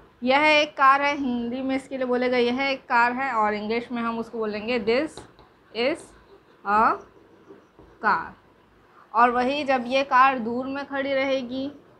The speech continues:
उस पर्सन से, तब वो पर्सन कहेगा कि वह एक कार है और वह एक कार के लिए फिर बोलेंगे इंग्लिश में that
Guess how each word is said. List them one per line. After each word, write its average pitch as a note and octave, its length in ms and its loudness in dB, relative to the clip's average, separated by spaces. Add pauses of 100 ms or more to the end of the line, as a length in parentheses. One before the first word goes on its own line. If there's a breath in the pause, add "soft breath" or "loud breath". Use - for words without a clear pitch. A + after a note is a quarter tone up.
(340)
उस G#3+ 140 -10
पर्सन A#3 460 -2
से, A#3 240 -2 (2750)
तब A#3+ 140 0
वो B3 120 2
पर्सन B3 460 -2
कहेगा A#3+ 400 0
कि C#4 220 -8
वह B3 260 0
एक C4+ 320 2
कार F#3 320 2
है F3+ 260 -10
और G3+ 280 0
वह A#3 200 2
एक C4 260 0
कार G#3+ 360 -2
के A3+ 100 -4
लिए A3+ 140 -2
फिर A#3+ 200 -6
बोलेंगे G#3+ 400 -2
इंग्लिश G3+ 380 -2
में A#3 180 -4 (1000)
that G#3 540 2